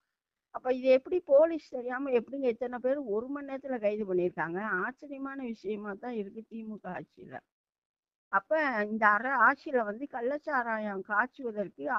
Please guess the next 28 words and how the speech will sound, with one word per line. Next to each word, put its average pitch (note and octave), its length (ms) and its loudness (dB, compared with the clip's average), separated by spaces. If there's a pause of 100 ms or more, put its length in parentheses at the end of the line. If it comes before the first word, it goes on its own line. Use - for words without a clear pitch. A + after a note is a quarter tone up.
ஆரம்பத்திலே B3 680 0
இவங்க G#3+ 260 -4
வந்து G3+ 320 -2
ஆர்டர் B3 400 2
கொடுத்திருக்காங்க. F#3+ 600 -6 (1200)
அதை C4+ 300 10
வச்சு C4+ 300 8
இவங்க D4 300 0
கோடிக்கணக்குல C4 760 8
சம்பாதிச்சிருக்காங்க. A3+ 920 -2 (640)
ஆனா A3 180 2
இதுல A#3+ 320 2
வந்து C4 220 -2
சஸ்பென்ஸ் D4 560 -2 (100)
பண்ணப்படுறது A3 680 -2 (120)
போலீஸ் C4+ 460 6
அதிகாரிகள். F3+ 600 -2 (640)
ஏன்னா B3 220 -2
அவங்க A#3+ 280 2
கூட D#4+ 240 2
இருந்தாங்க A3 460 0
பாத்தீங்களா, G#3+ 540 0
அந்த G#3 260 0
பாவத்துக்காக A3 760 4 (200)
அவங்கள A#3 400 0
வந்து A3 220 -6
சஸ்பெண்ட் A#3 480 -8
பண்ணியிருக்காங்க. F#3 600 -2